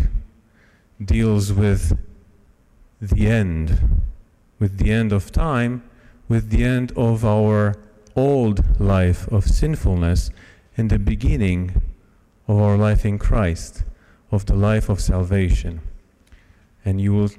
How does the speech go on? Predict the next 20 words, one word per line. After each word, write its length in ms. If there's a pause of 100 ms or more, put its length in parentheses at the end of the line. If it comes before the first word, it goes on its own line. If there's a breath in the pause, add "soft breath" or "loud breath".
(100)
hear, 560
if 240
you 100
pay 200
attention 500
to 140
the 160
readings 720
from 240
the 120
Old 200
Testament, 560 (500 loud breath)
how 400
Exodus 840 (1120 loud breath)
is 240
being 460 (120)
referred 920 (420 loud breath)
many 240
times 640 (1000 loud breath)
and 520